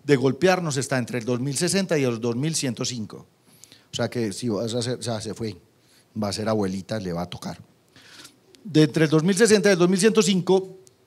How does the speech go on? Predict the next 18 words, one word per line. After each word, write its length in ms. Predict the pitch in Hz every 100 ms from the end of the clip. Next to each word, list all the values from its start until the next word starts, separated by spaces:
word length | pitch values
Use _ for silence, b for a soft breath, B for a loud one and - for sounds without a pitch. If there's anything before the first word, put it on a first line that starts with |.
| _ _
pasa 480 | 190 185 208 214 -
doce 400 | 170 147 202 202
veces 300 | 185 170 156
cerquita 400 | 160 - 143 175
por 100 | 180
aquí 300 | 170 160 156 151 b b b b -
y 100 | 160
tiene, 540 | - 151 156 185 - -
ojo, 480 | 175 170 - 107 87 B _ -
una 460 | 226 233 233 226 -
en 200 | 165 156
ocho 260 | 156 156 185
millones 420 | 156 151 170 151
novecientos 500 | 135 127 123 117 117
mil 380 | 123 107 85 - _ _ _ _ _ _ _ _ _ _ _ _ _ -
ganarse 420 | 110 113 95 117
la 140 | 110
lotería. 500 | 101 90 85 78 85